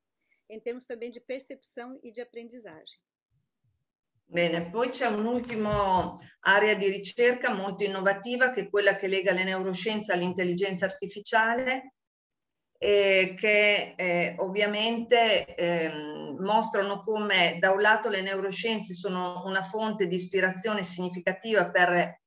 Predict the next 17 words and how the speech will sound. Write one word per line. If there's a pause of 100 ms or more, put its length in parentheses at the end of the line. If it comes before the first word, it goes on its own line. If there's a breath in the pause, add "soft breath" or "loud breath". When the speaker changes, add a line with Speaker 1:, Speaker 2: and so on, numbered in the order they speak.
(260)
Speaker 2:
la
progettazione
di
algoritmi, (640)
mentre
dall'altra
parte, (220)
eh,
le
tecniche
di
intelligenza
artificiale
possono
essere
solo
validate